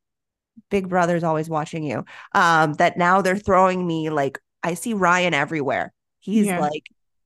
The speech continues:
Speaker 2: They definitely targeted you after
Speaker 1: Yeah, <laughs>
Speaker 2: that.
Speaker 1: I feel like he's, he's all over my Facebook now. I'm like, "This is
Speaker 2: Mm-hmm.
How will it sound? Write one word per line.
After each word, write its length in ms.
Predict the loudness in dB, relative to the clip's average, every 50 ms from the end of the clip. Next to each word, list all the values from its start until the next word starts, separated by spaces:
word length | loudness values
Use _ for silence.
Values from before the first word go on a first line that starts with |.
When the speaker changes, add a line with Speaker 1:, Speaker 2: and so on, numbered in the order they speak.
| _ _ -4
Speaker 2:
They 80 | -2 0
definitely 380 | 0 0 0 0 0 0 0 0
targeted 400 | -2 -2 -2 -2 -2 -4 -2 -2
you 120 | -2 -2
after 280 | -2 -4 -6 -6 -6 -2
Speaker 1:
Yeah, 160 | 2 2 4 4
<laughs> 40 |
Speaker 2:
that. 120 | 4 4 4
Speaker 1:
I 80 | 2
feel 220 | 2 0 0 2 4
like 240 | 4 4 2 0 -2
he's, 260 | -2 0 2 2 0 -2 -6 -10 -16 -16 _ _ _ _ _
he's 180 | -4 -2 0
all 240 | 4 4 6 6 8 6
over 240 | 6 6 4 2
my 180 | 2 2 0 0
Facebook 640 | 0 0 0 0 0 -2 -2 2 2 2 2 2 0
now. 400 | 2 4 4 6 6 6 4 4
I'm 160 | 2 0 0
like, 280 | -2 -6 -8 -10 _ _ _ -6
"This 260 | -4 -2 -2 -2 -2
is 60 | -4
Speaker 2:
Mm-hmm. 100 | -4 -8